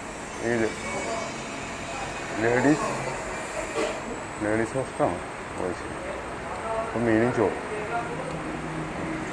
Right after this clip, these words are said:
മീനും ചോറും. അതാണ് just ലേഡീസ്, അവരുടെ പേര് കിട്ടിയില്ല.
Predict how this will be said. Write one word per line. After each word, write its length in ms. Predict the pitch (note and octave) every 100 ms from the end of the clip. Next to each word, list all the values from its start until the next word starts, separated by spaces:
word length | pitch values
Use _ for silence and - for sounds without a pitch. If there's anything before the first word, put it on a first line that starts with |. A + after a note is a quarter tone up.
| G2+
മീനും 200 | A2+ D#3
ചോറും. 220 | C3+ E2 - - -
അതാണ് 240 | G#2 A2+ B2
just 160 | B2 - - - - -
ലേഡീസ്, 280 | G2+ A2 - A2
അവരുടെ 200 | A2 A2
പേര് 260 | A#2+ A2+ C3 C#3+
കിട്ടിയില്ല. 300 | C3 A#2+ F#2